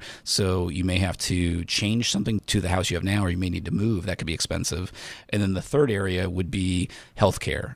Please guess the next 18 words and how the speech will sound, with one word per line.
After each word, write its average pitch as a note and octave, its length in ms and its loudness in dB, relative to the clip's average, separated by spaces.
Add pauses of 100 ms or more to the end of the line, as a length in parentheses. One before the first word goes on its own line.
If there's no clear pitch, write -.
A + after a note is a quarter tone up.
uh, D#2+ 300 0
rising F#2+ 440 2
costs - 520 0
to - 120 0
regular F#2+ 320 2
healthcare F#2 600 0
and F2+ 100 -2
then E2+ 100 -4
long-term F2 440 -2
care. F2 340 -2
Of E2+ 120 -4
course, - 280 -4
those E2+ 180 -2
are F2 60 -2
things E2+ 400 -2
we F#2 140 -4
can't - 260 -4
control. F#2 600 0